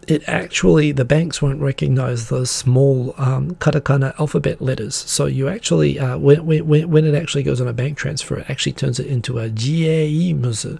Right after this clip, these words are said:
Um, you know, it's just a nightmare, a-, a-, and this, the, you know, the, the language and the systems for the language just can't handle my sort of name. So anyway, I Googled, and the first one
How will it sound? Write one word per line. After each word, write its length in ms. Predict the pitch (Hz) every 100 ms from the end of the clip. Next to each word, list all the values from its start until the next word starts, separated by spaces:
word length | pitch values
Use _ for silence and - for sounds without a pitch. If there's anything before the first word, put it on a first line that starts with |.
| - - - - - - - - -
Um, 240 | 185 175 180
you 120 | 214
know, 120 | 175
it's 420 | - - 208 -
just 220 | - - -
a 40 |
nightmare, 560 | 147 107 165 160 147 143
a-, 240 | 165 160
a-, 240 | 165 160
and 180 | 147 147
this, 180 | 147 -
the, 220 | 190 165
you 160 | 160 151
know, 0 |
the, 220 | 147 170 165
the 140 | 170 147
language 400 | 151 156 143 131
and 140 | 135
the 80 | 127
systems 400 | - 156 - 123
for 160 | - 131
the 80 |
language 380 | 123 120 120 113
just 160 | - -
can't 260 | - 127
handle 420 | - 123 123 127 143
my 140 | 120
sort 220 | 120 131
of 80 | 120
name. 260 | 120 120 123
So 140 | -
anyway, 340 | 170 196 165 139 -
I 60 | 156
Googled, 480 | 139 240 220 180 -
and 180 | 156
the 60 | 147
first 400 | - - 233 -
one 280 | 165 135